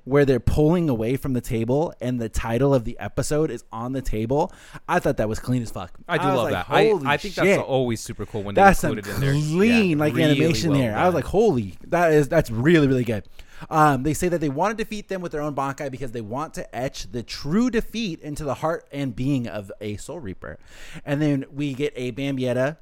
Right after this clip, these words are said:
Speaker 1: little voice line there. I don't know what the fuck she was saying. Not important. But, interesting to note, when Bambietta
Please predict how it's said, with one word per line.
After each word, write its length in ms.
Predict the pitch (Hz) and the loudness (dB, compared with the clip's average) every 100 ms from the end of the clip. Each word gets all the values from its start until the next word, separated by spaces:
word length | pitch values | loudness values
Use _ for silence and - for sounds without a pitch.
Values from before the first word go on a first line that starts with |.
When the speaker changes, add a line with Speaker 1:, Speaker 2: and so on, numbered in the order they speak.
| - | -10
Speaker 1:
little 320 | 120 127 123 | -4 -2 -2
voice 340 | 101 104 110 - | -4 -2 -4 -4
line 180 | 107 | -10
there. 100 | 107 | -8
I 20 | 110 | -6
don't 80 | |
know 80 | 123 | -4
what 160 | 107 104 | -4 -6
the 80 | - | -6
fuck 160 | 95 | -8
she 80 | - | -10
was 140 | 92 | -12
saying. 200 | 98 98 | -10 -10
Not 200 | 123 156 | -6 -4
important. 380 | 110 98 87 85 - - - - | -4 -6 -8 -10 -18 -20 -4 2
But, 320 | 214 127 - - - - - | 4 2 -6 -20 -20 -20 -14
interesting 280 | 135 - 127 | -12 -10 -10
to 60 | |
note, 280 | 185 190 - | -6 -6 -8
when 200 | - 131 131 | -10 -8 -4
Bambietta 380 | 139 127 151 | -2 0 2